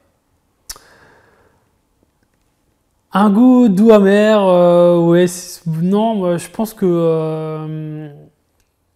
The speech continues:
ce qui me chagrine le plus, c'est pas en avoir gagné une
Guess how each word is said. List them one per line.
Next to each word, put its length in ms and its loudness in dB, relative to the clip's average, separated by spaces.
ce 100 -20
qui 100 -14
me 60 -6
chagrine 320 -6
le 80 -6
plus, 180 -12
c'est 200 -12
pas 140 -8
en 100 -6
avoir 280 -8
gagné 220 -8
une 320 -10